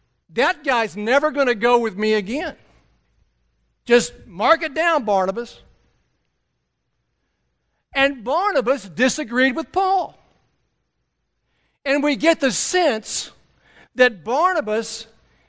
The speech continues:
didn't focus on Mark's problem, but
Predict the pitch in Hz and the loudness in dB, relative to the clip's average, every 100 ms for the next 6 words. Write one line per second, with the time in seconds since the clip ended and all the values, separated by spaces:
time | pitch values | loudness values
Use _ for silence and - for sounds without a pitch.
0 | _ 156 311 285 233 - 311 330 320 247 | _ 0 2 2 -6 0 4 4 2 -6
1 | - 233 233 226 - - 220 233 220 - | -4 0 2 2 -4 -14 -2 4 4 2
2 | - - - 302 330 240 196 190 220 - | -18 -14 -2 0 0 -2 -2 -2 -6 -18
3 | _ - _ _ _ _ _ _ _ _ | _ -20 _ _ _ _ _ _ _ _
4 | _ _ _ 175 226 226 | _ _ _ 0 2 2